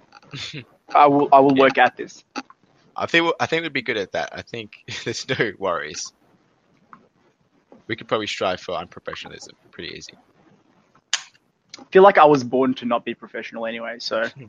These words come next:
Speaker 1: It's my middle name. Melanius prof-, unprofessional surname.
Speaker 2: Well,
Speaker 1: <laughs> My, my
Speaker 2: miscel-
Speaker 1: surname is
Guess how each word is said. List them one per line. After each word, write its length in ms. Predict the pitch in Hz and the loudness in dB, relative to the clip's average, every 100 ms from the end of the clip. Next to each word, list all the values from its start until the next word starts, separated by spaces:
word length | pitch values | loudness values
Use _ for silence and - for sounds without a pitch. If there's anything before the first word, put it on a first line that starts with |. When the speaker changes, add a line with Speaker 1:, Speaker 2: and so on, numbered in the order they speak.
| _ _ _ _ _ _ _ _ | _ _ _ _ _ _ _ _
Speaker 1:
It's 120 | _ | _
my 100 | 101 | -12
middle 260 | 90 107 120 | -8 -10 -8
name. 280 | 107 92 _ _ _ _ _ _ _ - _ | -8 -8 _ _ _ _ _ _ _ -20 _
Melanius 560 | 104 113 135 135 135 - | -4 -2 -2 -4 -6 -10
prof-, 200 | 120 - - | -16 -12 -2
unprofessional 960 | 120 123 120 104 107 - 101 98 92 _ _ _ _ _ _ _ _ - | -2 -2 -10 -10 -8 -10 -12 -14 -16 _ _ _ _ _ _ _ _ -20
surname. 380 | - 110 95 82 - _ _ - - _ - _ _ _ _ _ _ _ _ _ _ _ _ | -10 -8 -8 -10 -16 _ _ -20 -20 _ -20 _ _ _ _ _ _ _ _ _ _ _ _
Speaker 2:
Well, 280 | 147 120 - - _ _ _ _ | 6 6 0 -14 _ _ _ _
Speaker 1:
<laughs> 460 | - - - _ | -16 -14 -16 _
My, 100 | 131 135 | -10 -4
my 80 | 113 | -2
Speaker 2:
miscel- 260 | - 160 139 | 4 6 4
Speaker 1:
surname 160 | |
is 60 | 92 | 2